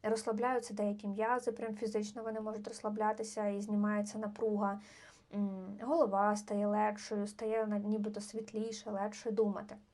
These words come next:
З одної сторони, може бути так. З іншої сторони, е, після сесії може відчуватись навпаки, ніби голова забита і трошки давить. Це тому, що була складна енергетична робота. Коли йде дуже багато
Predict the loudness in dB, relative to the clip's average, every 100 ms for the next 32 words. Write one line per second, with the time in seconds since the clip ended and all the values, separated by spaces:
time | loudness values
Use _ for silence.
0 | _ _ _ _ -20 -10 -4 0 2 4
1 | 4 4 2 2 2 0 -4 -10 -16 -20
2 | -20 -20 -20 -6 0 2 2 0 0 2
3 | 2 4 0 -2 -6 -8 -4 -6 -2 -4
4 | 0 -2 -2 -2 -2 0 0 0 0 -2
5 | -4 0 2 2 0 0 -2 -2 0 -4
6 | 0 0 0 2 2 2 2 0 4 4
7 | 4 2 2 0 -4 -6 0 2 2 -2
8 | -4 -2 0 0 0 -2 -20 -20 -20 -20
9 | -12 2 2 2 -2 0 0 -2 0 6
10 | 8 6 4 -4 -4 -2 0 0 -2 -8
11 | -16 -14 -2 2 2 2 0 0 0 0
12 | 0 0 -4 -8 -8 -6 -6 -4 -8 -10
13 | -20 _ 0 4 6 4 2 0 0 0
14 | -4 -2 0 0 0 0 0 -4